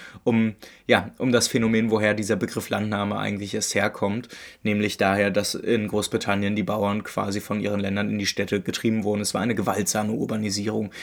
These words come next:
die vor allen Dingen in Westeuropa Mitte, ab Mitte des sechzehnten, siebzehnten Jahrhunderts dann stattgefunden hat. Aber, und das muss man halt eben auch sagen, der Kapitalismus beruft sich nicht nur auf Zwang und Gewalt,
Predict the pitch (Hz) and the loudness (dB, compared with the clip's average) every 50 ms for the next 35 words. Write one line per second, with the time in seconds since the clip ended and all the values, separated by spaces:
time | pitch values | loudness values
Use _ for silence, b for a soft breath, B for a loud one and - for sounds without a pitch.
0 | B B B - 117 - - 107 98 104 107 107 107 92 101 104 - - - 98 | B B B -4 -4 0 0 0 0 2 0 0 0 0 2 2 2 2 2 0
1 | 107 98 101 101 95 - - 104 98 101 92 - 113 95 B B B B B B | 0 0 0 0 0 0 0 0 2 0 2 4 2 2 B B B B B B
2 | - 113 - - 113 107 110 110 - - 113 101 98 95 - 98 - - 104 98 | 0 0 0 2 2 2 2 2 4 4 4 4 4 2 0 -2 0 0 0 -2
3 | - - 101 101 98 101 95 - - 101 101 98 95 95 95 98 98 98 - - | -2 -4 -4 -4 -2 -4 -4 -4 -4 -4 -2 -2 -2 -2 0 0 -2 -2 -2 -6
4 | 107 107 - - 107 - - 110 - - 120 117 110 110 110 113 - - - B | -6 -6 -4 -6 -6 -4 -4 -8 -6 -6 -8 -6 -6 -6 -6 -6 -6 -8 -8 B
5 | B B B B B B B B B B B B B B _ _ _ - - - | B B B B B B B B B B B B B B _ _ _ -20 -12 2
6 | - 123 123 147 165 196 208 220 220 214 - - 135 131 135 127 156 160 147 - | 6 10 10 12 12 10 8 8 4 -4 -2 -2 4 6 6 6 6 2 2 2
7 | 160 139 139 135 120 117 131 127 135 127 98 131 151 - - 165 143 139 139 147 | 2 4 4 4 4 2 0 0 2 4 4 4 4 2 2 2 2 2 0 2
8 | 131 127 120 - 135 - - - 143 139 143 175 180 - - 190 185 185 185 - | 2 2 2 2 0 -4 -2 0 2 4 4 4 2 2 0 2 2 2 2 0
9 | - - - - 127 147 135 139 160 185 180 180 - - 156 147 - 151 151 180 | -2 -4 -8 -2 2 2 4 6 6 4 4 2 -2 -4 -4 -2 0 4 4 4
10 | 175 - - 160 156 151 151 135 92 123 - - - - - 117 117 131 117 98 | 4 4 -2 0 2 4 4 4 4 2 2 0 -6 -2 0 2 2 2 0 -2
11 | 127 120 - - 107 98 104 104 104 95 - - - | -2 -4 -2 -2 0 2 4 4 4 4 2 -2 -10